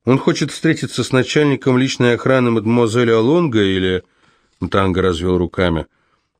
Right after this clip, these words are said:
"Он хочет встретиться с полковником Ивановым, все, что он сказал. А тут уж не берусь гадать. Просто не могу определить. В каком бы из двух лиц вы ни выступали, остаетесь полковником Ивановым, верно?"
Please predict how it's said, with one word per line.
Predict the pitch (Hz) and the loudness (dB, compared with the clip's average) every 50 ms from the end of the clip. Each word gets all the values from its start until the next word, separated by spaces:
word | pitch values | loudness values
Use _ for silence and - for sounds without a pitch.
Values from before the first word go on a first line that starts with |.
| _ _ _ | _ _ _
"Он | - 101 98 92 | -4 -2 -2 -2
хочет | - - 113 104 - - | -2 -2 -4 -4 -4 -8
встретиться | - - - 113 110 104 - - - 107 101 | -12 -6 -2 -2 -2 -2 -4 -6 -6 -6 -6
с | - | -2
полковником | - 110 107 104 - - 113 101 101 95 87 - 104 98 101 | -2 0 0 0 0 0 0 0 0 0 -2 -2 -2 -2 0
Ивановым, | 95 98 110 107 101 95 90 80 78 76 76 | 0 0 0 0 0 -2 -2 -4 -4 -6 -8
все, | - - - - 104 | -12 -12 -6 -6 -6
что | 92 - - 101 98 | -6 -4 -2 -2 -2
он | 90 | -2
сказал. | - - - 104 98 85 87 90 82 73 - _ _ _ _ _ _ _ _ _ | -4 -4 -2 -2 -2 0 0 -2 -2 -2 -6 _ _ _ _ _ _ _ _ _
А | - 87 85 85 85 82 | -4 0 0 2 0 0
тут | - - 123 107 - | 0 -2 -4 -4 -2
уж | 110 95 - - | -4 -4 -4 -2
не | 104 104 | -2 0
берусь | 95 101 104 98 98 90 80 | 0 2 2 2 0 -2 -2
гадать. | 85 104 101 95 92 90 80 78 - - _ _ _ _ _ _ _ _ _ | -2 -2 0 0 0 -2 -2 -4 -6 -14 _ _ _ _ _ _ _ _ _
Просто | - 98 90 - - - | -4 -4 -2 -2 -2 0
не | 110 107 104 | 2 2 2
могу | 104 107 101 85 92 104 | 2 2 0 0 0 0
определить. | 104 104 104 104 104 101 92 101 101 92 101 117 113 - - - _ _ _ _ _ _ _ _ _ _ _ _ _ | 0 0 0 -2 -2 -2 -2 -2 -2 -2 -2 -2 -4 -6 -14 -20 _ _ _ _ _ _ _ _ _ _ _ _ _
В | _ - - | _ -12 -6
каком | - 123 - - 180 180 175 165 147 | -4 -4 -2 0 2 2 2 2 2
бы | 151 156 156 | 2 2 2
из | 139 123 | 0 0
двух | 123 151 160 147 - 151 | 0 0 0 0 2 0
лиц | 156 156 139 - - - | 0 0 -2 -2 -4 -4
вы | 117 117 135 139 | -2 0 2 2
ни | 135 | 2
выступали, | 127 117 120 - - - 131 - - 170 185 170 131 104 87 - _ _ _ _ _ _ _ _ _ _ _ - | 2 0 0 -2 -4 -6 -6 -2 0 0 2 2 2 0 -2 -4 _ _ _ _ _ _ _ _ _ _ _ -6
остаетесь | 107 95 - - 123 143 165 160 - 127 - - | -6 -2 0 0 2 2 2 0 -2 -4 -6 -2
полковником | - - 135 127 - - 151 139 139 131 123 - 131 127 127 | 0 0 0 2 2 0 0 2 0 0 0 0 2 2 2
Ивановым, | 120 131 139 156 170 156 120 95 87 82 78 | 2 2 2 2 2 2 0 0 -2 -2 -2
верно?" | 80 104 135 151 127 104 87 76 69 | 0 0 0 0 0 0 -2 -4 -6